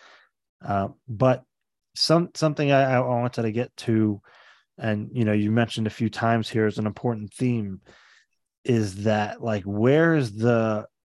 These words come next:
you know, it's, it's not like these experiences are one-offs, right? It's, it's actually pretty prevalent within our society, uh, both modern and if you wanna go back and to consider what people call religious experience, right?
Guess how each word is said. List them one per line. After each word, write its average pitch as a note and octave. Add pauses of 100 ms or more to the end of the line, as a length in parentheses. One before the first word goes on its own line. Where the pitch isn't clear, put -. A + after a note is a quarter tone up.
(140)
you C3+
know, G2+
it's, C3
it's C3+
not E3+
like D3+
these C3
experiences B2
are G#2+
one-offs, A2+
right? G#2+
It's, -
it's -
actually D#3+
pretty A#2
prevalent A2
within A2+
our G#2+
society, G#2 (680)
uh, G#2+
both A2+
modern A#2
and G#2
if G#2
you B2
wanna A#2
go A2
back A2
and G#2 (360)
to -
consider A#2
what A2+
people A#2+
call A#2
religious A2
experience, A#2
right? G#2+